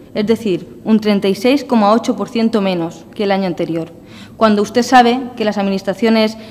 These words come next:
locales son el pilar fundamental para reducir la violencia de género, pues son las insti-, las administraciones más cercanas, más cercanas a la ciudadanía. Igualmente, las transferencias a los ayuntamientos de Cartagena,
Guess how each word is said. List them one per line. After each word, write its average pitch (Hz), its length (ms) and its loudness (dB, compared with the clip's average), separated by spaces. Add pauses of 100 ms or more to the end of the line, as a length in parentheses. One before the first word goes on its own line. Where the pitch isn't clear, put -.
(120)
locales 214 500 2
son 202 300 -6
el 208 120 -4
pilar 208 300 0
fundamental 196 560 0
para 196 160 2
reducir 180 360 -4
la 190 60 -4
violencia 185 540 -6 (200)
de 190 120 -6
género, 190 400 -4
pues 175 160 -8
son 190 240 -6
las 185 160 -2
insti-, 180 220 -10
las 175 280 -2 (240)
administraciones 202 560 -2
más 202 140 -4
cercanas, 185 520 -2
más 220 220 0
cercanas 220 400 -2
a 208 40 -2
la 190 100 2
ciudadanía. 170 580 -2 (640)
Igualmente, 277 760 6 (320)
las 226 220 0
transferencias 233 580 -2
a 226 40 2
los 220 120 -2
ayuntamientos 220 640 2
de 220 100 0
Cartagena, 254 840 2